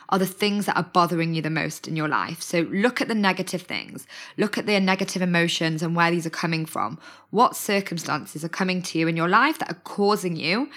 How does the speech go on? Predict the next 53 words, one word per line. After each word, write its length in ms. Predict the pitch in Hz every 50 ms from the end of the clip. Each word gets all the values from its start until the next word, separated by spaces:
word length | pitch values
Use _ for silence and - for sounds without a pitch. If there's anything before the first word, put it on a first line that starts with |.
| - - -
to 120 | - - 175
feel 160 | - 180 170
negative? 500 | 175 185 185 185 180 - - 151 151 -
Because 300 | 165 160 - 175 156 156
usually 360 | 175 190 196 - 180 160 156
that's 440 | 156 - 165 - - - - - -
the 120 | - 165
clue 480 | - - - - 180 123 139 214 277 285 - - - - - - _ _ _ -
into 240 | 165 165 - -
where 140 | 170 170 165
you 120 | 160 156 151
want 180 | 156 156 -
the 40 | 156
goal 260 | - - 156 156 156 156
to 140 | - -
be. 300 | 104 127 104 - - - - - - - - -
I'll 80 | - 180
give 160 | - 196 180
an 80 | 185 175
example. 680 | 175 175 - 156 151 151 147 - - 98 110 - _ _ -
If 140 | 180 -
you're 80 | 175 175
feeling 420 | - - 190 180 180 180 175 175
really, 340 | 170 190 190 185 185 180 175
really 220 | 160 165 156 151 165
stuck 340 | - - - 170 - -
at 100 | - -
work, 520 | - 160 156 156 151 139 - - - - - - - -
like 140 | 165 165
you 120 | 180 165 - _ _ -
know 340 | 170 175 180 185 180 170 170
that 140 | 160 151 151
you 80 | 170
don't 160 | 175 165 151
want 120 | 160 165 165
to 40 | 160
be 160 | 170 170 160
there 140 | 160 156 156
and 100 | 156 160
you 80 | 156
want 120 | 156 156 160
to 40 |
do 100 | 156 156
something 300 | 156 - - 170 175 180
else, 460 | 185 247 277 269 269 269 262 - - - - - - - - _
then 160 | - 180 175 175
that's 220 | 160 - - -
very 160 | 165 160 170
clear 280 | - - 277 277 262 240
that 120 | 208 -
you 80 | 170 165
should 180 | - - -
set 300 | - - - 180 - -